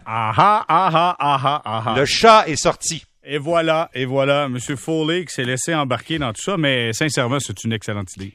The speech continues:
Speaker 1: honnêtement,
Speaker 2: Ouais,
Speaker 1: c'est
Speaker 2: c'est
Speaker 1: excellent.
Speaker 2: une bonne idée, puis, euh, écoute, euh, moi, je pense que les, les télédiffuseurs vont bien aimer, particulièrement, euh, euh, nos gens de, nos amis de Sportsnet vont bien aimer, euh, cette formule, <laughs> parce que j'ai l'impression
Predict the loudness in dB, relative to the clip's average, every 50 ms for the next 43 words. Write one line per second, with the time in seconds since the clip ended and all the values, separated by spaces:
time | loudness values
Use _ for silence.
0 | _ _ -12 -10 -10 -10 -4 2 4 4 4 4 2 -4 -4 -2 -4 -2 0 2
1 | 0 0 0 -4 -6 -6 -6 -6 -6 -8 -8 -8 -8 -6 -4 -6 -6 -4 -2 -4
2 | -4 -4 -4 -4 -4 -4 -4 -4 -4 -2 -2 -2 -2 -4 -4 -4 -4 -4 -4 -6
3 | -10 -10 -12 -14 -14 -14 -10 -6 -6 -4 -4 -6 -8 -10 -12 -10 -10 -4 2 4
4 | 4 6 4 4 2 0 -4 -4 -4 -4 -4 -6 -6 -6 -6 -8 -6 -6 -4 -4
5 | -4 -4 -4 -8 -8 -8 -6 -4 -4 -4 -4 -4 -4 -6 -4 -4 -6 -6 -8 -8
6 | -8 -8 -8 -8 -8 -10 -10 -10 -12 -12 -14 -12 -10 -8 -8 -6 -6 -6 -6 -6
7 | -6 -6 -6 -6 -8 -12 -16 -18 -18 -16 -12 -12 -12 -12 -10 -8 -8 -8 -6 -4
8 | -6 -6 -6 -6 -10 -12 -12 -12 -10 -12 -12 -10 -8 -8 -8 -8 -8 -10 -12 -12
9 | -12 -12 -12 -12 -14 -16 _ _ _ _ _ _ _ _ -12 -8 -8 -8 -6 -4
10 | -4 -4 -2 -4 -6 -6 -4 -4 -4 -4 -6 -8 -8 -6 -6 -6 -6 -6 -6 -6
11 | -6 -6 -4 -2 -2 -2